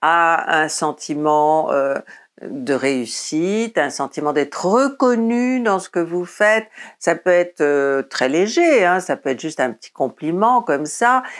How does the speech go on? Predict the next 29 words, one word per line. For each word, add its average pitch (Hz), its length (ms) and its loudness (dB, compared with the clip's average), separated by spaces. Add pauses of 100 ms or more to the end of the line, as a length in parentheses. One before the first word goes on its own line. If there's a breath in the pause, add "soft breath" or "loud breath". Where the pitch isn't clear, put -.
(160 loud breath)
mais 247 300 2
vous 190 320 -2
sentez 226 560 -2
que 208 80 -8
vous 180 100 2
êtes 190 120 2
dans 160 160 2
une 151 200 -4
ambiance, 160 880 0
euh, 139 200 2
plutôt 196 540 -2 (340 loud breath)
positive 214 1080 0
pour 147 160 -2
votre 160 400 0
développement 151 960 2
personnel 156 960 0
ou 196 160 0
professionnel. 156 960 -2 (380 loud breath)
Bon, 135 160 0
c'est 156 180 -2
vrai 156 260 2
qu'après, 139 540 -2
il 120 80 -6
y 123 60 -2
a 92 320 -2
Jupiter 143 1040 0
qui - 140 -20
s'oppose, 156 960 0
mais 135 240 -4